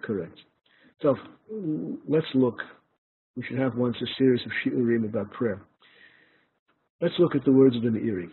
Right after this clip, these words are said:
We have seen the Meiri a number of times. Uh, the Meiri was one of the great Rishonim who, who's particularly important because he succeeded in summarizing,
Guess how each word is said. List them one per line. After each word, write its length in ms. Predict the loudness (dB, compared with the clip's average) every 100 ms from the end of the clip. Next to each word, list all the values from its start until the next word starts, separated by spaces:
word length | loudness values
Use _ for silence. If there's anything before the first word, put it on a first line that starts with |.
| _ _ _ _ _ _ _ -4
We 200 | 4 6
have 80 | 4 4
seen 180 | 2 6
the 60 |
Meiri 420 | 6 6 6 6 6
a 40 |
number 280 | 4 2 0
of 120 | 0
times. 360 | 0 0 0 -4 -10 _ _
Uh, 100 | -6 -4 0
the 60 | 2
Meiri 800 | 4 6 6 8 6 6 4 0
was 180 | -4 -2
one 220 | -2 0
of 100 | -2 -4
the 140 | -4
great 260 | 0 2 2
Rishonim 640 | 2 -2 0 2 2 0 -4 -12 _ _
who, 280 | 0 0 -2 -4
who's 200 | 0 0 -2
particularly 960 | -14 -8 -6 -6 -2 2 6 6 4 2
important 720 | 0 0 2 2 2 0 -2 -4 -20 _
because 600 | -2 -2 0 0 2 0 -2 -8 _ -4
he 100 | -2 -2
succeeded 800 | -6 -6 -2 0 2 4 2 2 -4 _ _ _
in 180 | -4 -4 -4 -4
summarizing, 800 | 2 4 4 2 0 0 -2